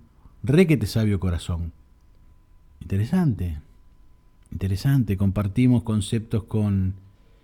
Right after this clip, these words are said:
Ignacy Giró en torno a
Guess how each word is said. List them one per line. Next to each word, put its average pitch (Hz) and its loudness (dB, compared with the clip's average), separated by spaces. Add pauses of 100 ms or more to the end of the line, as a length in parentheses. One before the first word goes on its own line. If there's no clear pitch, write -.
(160)
Ignacy 120 4
Giró 101 2 (840)
en 98 0
torno 107 2
a 110 0